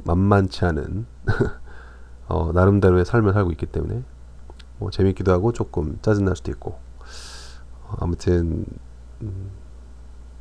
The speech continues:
멋있게, 예, 좀 힘내서 잘해봅시다. 아무튼 화이팅입니다. 네,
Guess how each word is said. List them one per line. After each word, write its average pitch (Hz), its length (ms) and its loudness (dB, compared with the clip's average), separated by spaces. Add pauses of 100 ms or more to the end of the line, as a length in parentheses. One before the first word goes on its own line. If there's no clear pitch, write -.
(840)
멋있게, 98 500 4 (640)
예, 82 240 -2
좀 - 120 -4
힘내서 117 540 6 (840)
잘해봅시다. 85 640 0 (580)
아무튼 - 260 -4
화이팅입니다. 90 440 2
네, 85 180 4